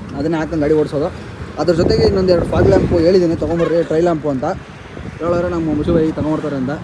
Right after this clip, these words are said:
ಈ ವಾರದೊಳಗಡೆ ಹೆಂಗಾರ ಮಾಡಿ ಹಾಕ್ಸ್ಕೊಡೋದು, ಈ ವಾರ ನೆಕ್ಸ್ಟ್ ವಾರ ಒಳಗಡೆ ಹೆಂಗಾರ ಮಾಡಿ ಗ್ಯಾರಂಟಿ ಹಾಕ್ಸ್ಕೊಡ್ತೀನಿ ಗಾಡಿಗೆ. ಹೆಂಗೋ ಅವು ಬಂದಿದ್ದು ಬೇರೆ ಕೆಲಸಕ್ಕೆ ಆಗಿದೆ ಒಂದು ಕೆಲಸ. ನೋಡೋಣ,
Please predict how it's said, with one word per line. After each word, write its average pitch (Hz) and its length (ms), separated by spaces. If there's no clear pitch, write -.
ಈ 139 320
ವಾರದೊಳಗಡೆ 160 380
ಹೆಂಗಾರ 147 200
ಮಾಡಿ 151 140
ಹಾಕ್ಸ್ಕೊಡೋದು, 139 340
ಈ 139 60
ವಾರ 151 160
ನೆಕ್ಸ್ಟ್ 151 260
ವಾರ 147 140
ಒಳಗಡೆ 147 200
ಹೆಂಗಾರ - 200
ಮಾಡಿ - 120
ಗ್ಯಾರಂಟಿ - 240
ಹಾಕ್ಸ್ಕೊಡ್ತೀನಿ - 400
ಗಾಡಿಗೆ. - 960
ಹೆಂಗೋ 156 160
ಅವು 143 580
ಬಂದಿದ್ದು - 300
ಬೇರೆ - 160
ಕೆಲಸಕ್ಕೆ - 360
ಆಗಿದೆ 151 300
ಒಂದು 139 140
ಕೆಲಸ. 131 180
ನೋಡೋಣ, 170 180